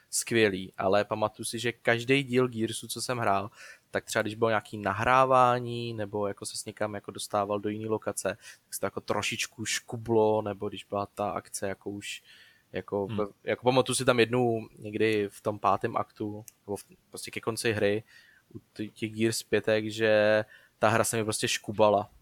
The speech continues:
Speaker 1: opravdu jako nechutně škubala. A tady jsem vlastně dohrál celý ten první akt na tom novém Xboxu. A pánové, to je neuvěřitelně plynulý. A já jsem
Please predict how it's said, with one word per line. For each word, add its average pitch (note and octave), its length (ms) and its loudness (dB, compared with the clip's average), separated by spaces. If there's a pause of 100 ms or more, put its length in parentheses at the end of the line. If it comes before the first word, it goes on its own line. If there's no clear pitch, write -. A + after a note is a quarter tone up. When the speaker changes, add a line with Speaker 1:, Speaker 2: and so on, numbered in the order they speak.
(140)
Speaker 1:
opravdu G#2+ 320 0
jako A2 220 2
nechutně G#2+ 420 -6
škubala. G2+ 540 -2 (500)
A G#2 240 4
tady G#2 200 -2
jsem A2 180 -6
vlastně G#2+ 240 -4
dohrál G#2+ 440 2
celý G#2 360 -2
ten A2 200 -8
první A2+ 320 -6
akt - 440 0 (580)
na G2 80 -2
tom G#2+ 440 -4
novém G#2+ 320 -4
Xboxu. G#2 680 -6 (460)
A - 60 -18
pánové, G2+ 520 2
to - 140 -4
je G2 220 4 (180)
neuvěřitelně C3 1040 2
plynulý. A#2+ 720 0 (140)
A G2+ 540 6 (340)
já G#2+ 120 4
jsem A#2 240 -2